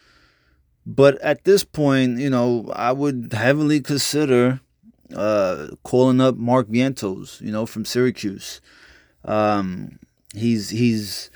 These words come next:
he's on the forty man, so obviously at some point this season, they plan on, b-, b-, before the season started,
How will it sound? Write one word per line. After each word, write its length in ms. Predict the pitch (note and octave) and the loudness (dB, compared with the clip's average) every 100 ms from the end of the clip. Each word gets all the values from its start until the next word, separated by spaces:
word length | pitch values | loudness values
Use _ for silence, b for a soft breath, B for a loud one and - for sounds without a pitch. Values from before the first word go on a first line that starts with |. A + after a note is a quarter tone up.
| b b b b b b b _ _ _ _ | b b b b b b b _ _ _ _
he's 260 | - C3 | 2 4
on 140 | C#3 E3 | 6 4
the 60 | |
forty 340 | - D3 C#3+ B2+ | 2 4 6 4
man, 380 | A#2+ A#2 A#2 | 2 0 -2
so 480 | A2+ B2+ A2+ A2+ G#2+ B B | -2 0 0 0 -4 B B
obviously 540 | - B2+ C3+ B2+ B2+ B2+ | 2 2 4 2 4 4
at 140 | G#2+ | 2
some 240 | - C#3 | 0 0
point 320 | B2 C#3 C3 - | 0 0 0 0
this 160 | A#2+ | -2
season, 760 | - B2 A#2+ G2+ G#2+ G2+ G2 - | 0 0 0 0 -4 -4 -6 -6
they 160 | - A2+ | -2 -2
plan 380 | - A#2+ A#2 A2 | -2 -2 -2 -2
on, 540 | G#2 G#2+ G#2 G2+ G2+ - _ _ _ _ _ _ _ _ _ _ _ _ _ _ _ _ _ _ _ A#2 | -2 -2 -2 -4 -6 -14 _ _ _ _ _ _ _ _ _ _ _ _ _ _ _ _ _ _ _ -2
b-, 80 | |
b-, 200 | B2+ A#2+ | 0 0
before 460 | A2+ - B2 F3 F3 | 0 -2 2 6 6
the 100 | C#3 | 6
season 280 | - C3 A#2+ | 0 0 -2
started, 500 | - A2+ A2 G#2+ | 0 0 0 -4